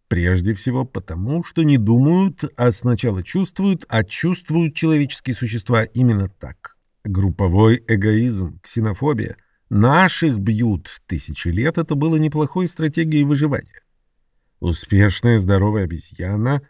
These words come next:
всегда нацист. Любой гопник — патриот своего района. То есть это плохо не само по себе, а плохо здесь и сейчас. Ещё в условиях неолита было нормой, столкнувшись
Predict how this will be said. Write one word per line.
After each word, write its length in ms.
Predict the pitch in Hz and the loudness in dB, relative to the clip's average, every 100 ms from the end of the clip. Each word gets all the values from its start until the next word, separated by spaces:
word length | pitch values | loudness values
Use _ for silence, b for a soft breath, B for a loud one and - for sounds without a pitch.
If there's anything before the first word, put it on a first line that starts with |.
| b _ | b _
всегда 560 | - 110 95 92 104 143 | -6 -2 -2 0 0 2
нацист. 760 | 110 101 - - 78 - _ _ _ | 0 -2 -4 -12 -14 -16 _ _ _
Любой 300 | 175 175 180 | -2 2 2
гопник — 600 | 165 196 196 - 113 - - _ | 2 2 2 0 -4 -4 -16 _
патриот 440 | - 110 104 92 87 | 0 0 2 0 0
своего 320 | - 110 110 | -2 -2 -2
района. 440 | 117 131 180 120 - _ _ _ _ | -2 -2 -2 -4 -8 _ _ _ _
То 100 | - | -6
есть 200 | 85 80 | -4 -2
это 180 | 104 90 | 0 2
плохо 440 | 98 104 113 98 113 | 2 4 4 4 2
не 100 | 110 | 2
само 320 | 127 165 220 | 0 2 2
по 100 | 160 | 0
себе, 380 | 113 101 92 - | 0 0 -2 -2
а 100 | 110 | -4
плохо 360 | 131 185 196 | 0 -2 0
здесь 420 | 139 107 123 180 - | -2 2 2 0 -2
и 80 | |
сейчас. 520 | 110 113 - 80 - - _ _ _ _ - | -4 -6 -8 -12 -16 -20 _ _ _ _ -12
Ещё 580 | 82 98 120 - - 208 | -2 2 2 2 0 2
в 40 | |
условиях 580 | 175 - 175 160 156 - | 0 0 0 2 0 0
неолита 560 | 143 131 135 180 - | 2 2 2 0 -2
было 260 | 117 110 104 | 0 2 2
нормой, 520 | 123 185 131 82 65 | 2 4 2 0 -6
столкнувшись 840 | - - 156 147 156 113 - 92 | -14 -2 -2 0 0 -2 -4 -8